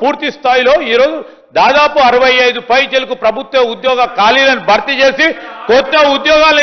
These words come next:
ఇచ్చి నింపుతా ఉన్నాం, అధ్యక్ష. వారు చెప్తా ఉన్నట్టు ఈరోజు శానిటరీ ఇన్స్పెక్టర్, మేం,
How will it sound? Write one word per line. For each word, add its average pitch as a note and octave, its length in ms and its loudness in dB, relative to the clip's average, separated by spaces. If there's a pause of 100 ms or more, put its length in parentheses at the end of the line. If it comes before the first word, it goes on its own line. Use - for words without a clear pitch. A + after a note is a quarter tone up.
ఇచ్చి D4+ 180 -2 (460)
నింపుతా D4+ 360 -2 (120)
ఉన్నాం, D4 240 2
అధ్యక్ష. B3 260 0 (480)
వారు B3+ 260 4
చెప్తా D4 320 0
ఉన్నట్టు D4+ 260 2 (200)
ఈరోజు C4+ 300 2
శానిటరీ A3 500 0
ఇన్స్పెక్టర్, F3+ 340 -16
మేం, D4 120 2